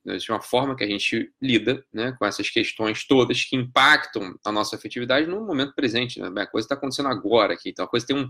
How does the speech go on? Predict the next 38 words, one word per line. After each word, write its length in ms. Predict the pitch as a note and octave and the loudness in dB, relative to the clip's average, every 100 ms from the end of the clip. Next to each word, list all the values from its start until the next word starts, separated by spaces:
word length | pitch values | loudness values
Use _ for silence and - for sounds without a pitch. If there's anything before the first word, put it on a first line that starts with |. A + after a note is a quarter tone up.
| - | 6
peso 340 | C#3 D#3 B2 | 8 10 8
específico 840 | G#2 - G#2+ - - D3 C3 - - _ - - - | 0 -4 -4 -2 -2 0 -2 -6 -18 _ -20 -12 -2
que 80 | |
determina 800 | A2+ A#2+ C3 G#2+ A2+ C#3+ C#3 A2+ | 0 2 0 0 0 2 4 2
já 340 | G2+ A#2+ C3 B2 | 2 4 6 4
a 60 | |
partir 280 | - A2 - | 2 -2 0
de 80 | A#2+ | 0
agora, 560 | A2+ G#2+ C3+ C3 A2+ A2 | 2 4 6 8 6 4
né, 140 | C3 | 4
o 100 | A#2+ | 4
meu 160 | B2 B2 | 0 0
presente. 580 | C3 A#2 A2 A2 G2+ - | 0 4 2 2 -2 -8
Então 240 | C#3 F3 | -6 -6
a 60 | G3 | -4
coisa 180 | F#3+ F#3 | -6 -4
tá 80 | |
acontecendo 280 | F3+ F3+ F#3+ | -6 -2 -2
agora, 440 | F3 C3 A#2+ - - _ _ _ _ | 6 8 8 6 0 _ _ _ _
ok? 280 | A#2 F3 - | -4 0 2
Outra 260 | C4 D3+ | 0 0
coisa, 480 | C3 B2 A#2 A#2 A#2 - | 0 2 2 0 -10 -4
né, 260 | B2 C3 | 0 0
e 80 | - | 2
aqui 220 | G#2 - | 0 0
tá 140 | D#3+ A2+ | 0 -2
o 80 | - | -2
ponto 200 | G#2 - | -8 -8
central, 480 | G2+ - G2 F#2+ - - - - - | -10 -2 0 0 -8 -20 -20 -20 -4
que 120 | F3 | 2
algumas 460 | D#3 C3+ F3 D#3+ B2 | 4 4 0 0 -2
linhas 420 | A#2+ C3+ A#2+ - | -2 -2 -2 -2
terapêuticas, 760 | A2 G2+ - G2+ G2+ - F#2+ G2 | -2 -2 0 0 0 -4 -8 -4
né, 220 | A2+ G#2+ | -2 -2
uma 200 | A2+ G2 | -2 -2
grande 360 | G#2 A#2 G2 | 0 0 0
parte 320 | - E2+ - - | -2 -2 -2 2
delas, 340 | G2 G2 | 4 4